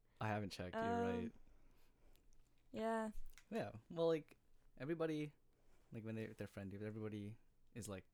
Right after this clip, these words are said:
Speaker 1: that one friend that blank. Everyone has the title. Or everyone has, like, their role that they fit into in their friend group.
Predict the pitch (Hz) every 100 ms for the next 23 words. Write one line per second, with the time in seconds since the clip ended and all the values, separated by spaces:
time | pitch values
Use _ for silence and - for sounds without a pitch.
0 | - 117 107 104 101 113 110 104 107 98
1 | - - - - - - 101 95 95 95
2 | 92 92 - 92 92 95 - - - -
3 | - - 101 101 101 98 98 92 98 92
4 | 95 92 95 98 - 95 92 - 92 107
5 | - 107 - 95 90 90